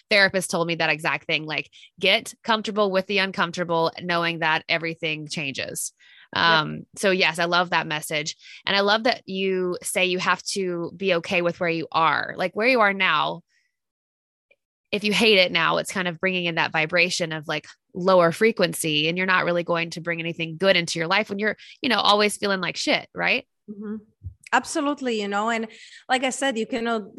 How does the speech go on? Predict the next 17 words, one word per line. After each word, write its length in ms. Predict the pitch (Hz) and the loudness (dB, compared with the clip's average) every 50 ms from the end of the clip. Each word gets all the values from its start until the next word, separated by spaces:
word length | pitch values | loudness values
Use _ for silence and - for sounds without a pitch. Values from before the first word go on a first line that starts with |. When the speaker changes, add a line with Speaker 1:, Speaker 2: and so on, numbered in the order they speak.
| 202 185 | -4 0
Speaker 2:
get 220 | 214 220 214 185 | 0 0 2 2
there 180 | 208 202 202 202 | 2 2 2 2
from, 400 | - 202 190 190 185 185 - - | 0 -4 -6 -4 -4 -6 -8 -6
from 380 | - 220 202 190 190 190 185 - | -4 -4 -2 -2 -2 -4 -4 -6
where 260 | 202 202 208 202 196 | -2 2 2 2 4
you 140 | 196 196 - | 2 2 2
are 260 | - 202 208 202 196 | 2 2 4 4 4
right 240 | 190 190 190 190 185 | 2 2 0 0 -2
now. 320 | 214 240 277 277 262 214 | -2 0 0 2 0 0
You 160 | 196 190 185 | -2 -4 -6
know, 140 | 185 190 202 | -6 -6 -6
you 160 | 208 202 214 | -6 -6 -4
cannot 320 | 208 233 233 226 220 214 214 | -4 -2 -2 -2 -2 -2 -4
be 80 | 226 | -8
complaining. 800 | - - 214 208 208 208 - 226 226 240 254 240 220 190 180 180 - | -8 -6 -6 -6 -6 -4 -2 -2 0 0 0 0 0 -2 -4 -6 -8
It's 240 | 220 - - - | -8 -8 -4 2
like, 220 | 285 277 269 262 | 4 4 4 4